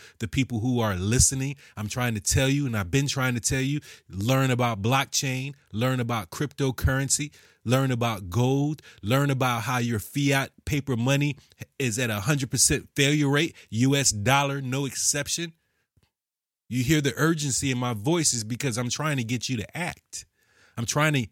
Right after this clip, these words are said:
help you save yourself, untrain yourself of all that stuff they taught us. Untrain yourself to be programmed to go to work every morning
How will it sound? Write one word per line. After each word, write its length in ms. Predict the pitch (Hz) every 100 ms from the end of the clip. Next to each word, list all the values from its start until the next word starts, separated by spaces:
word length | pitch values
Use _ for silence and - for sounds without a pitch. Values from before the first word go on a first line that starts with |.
| _
help 300 | - 147 -
you 140 | 135 139
save 580 | - - 160 170 147 113
yourself, 580 | 117 110 - 170 120 - - - _ -
untrain 800 | 196 190 - 165 190 208 190
yourself 680 | 147 139 - 151 135 120 - - - _ _ _ _ -
of 180 | 127 120
all 280 | 139 156
that 220 | 151 151 -
stuff 300 | - 156 135
they 160 | 139
taught 340 | - 170 185 113
us. 400 | 76 - - - _ _ _ _ _ _ _ _ _ _ _ _
Untrain 720 | 165 190 175 - 175 202 208 160
yourself 600 | 147 131 - 139 131 - _ _ _ _ _ -
to 360 | 139 127 117 - _ _ 107
be 160 | 113 160
programmed 720 | - 170 175 147 139 127 117
to 80 | 113
go 120 | 135
to 60 | 120
work 360 | 110 170 - _ _
every 240 | 120 117 117
morning 540 | 117 117 117 113